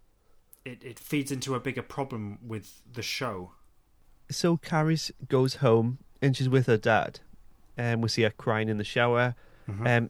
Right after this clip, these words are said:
Speaker 2: so this gives us a glimpse of the, the Carrie side of her, 'cause there's, there's this conflict between these two,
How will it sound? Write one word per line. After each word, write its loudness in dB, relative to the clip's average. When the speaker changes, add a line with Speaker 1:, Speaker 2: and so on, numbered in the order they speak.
Speaker 2:
so 4
this 0
gives 4
us -2
a -2
glimpse 0
of 2
the, 4
the -2
Carrie 2
side -2
of -8
her, -8
'cause -12
there's, -10
there's -4
this -2
conflict -4
between -4
these -4
two, -2